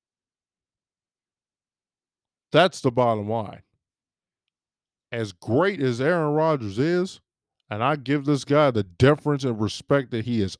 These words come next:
earned, he, he will always have my, he will always have my respect. He, he's a great player.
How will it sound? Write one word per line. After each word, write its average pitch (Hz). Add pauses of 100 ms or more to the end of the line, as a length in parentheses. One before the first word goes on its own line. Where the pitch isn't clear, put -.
(120)
earned, 180 (1900)
he, 208
he 151
will 214
always 147
have 107
my, 139 (420)
he 147
will 170
always 147
have 104
my 131
respect. 101 (1400)
He, 175
he's 185
a -
great 123
player. 120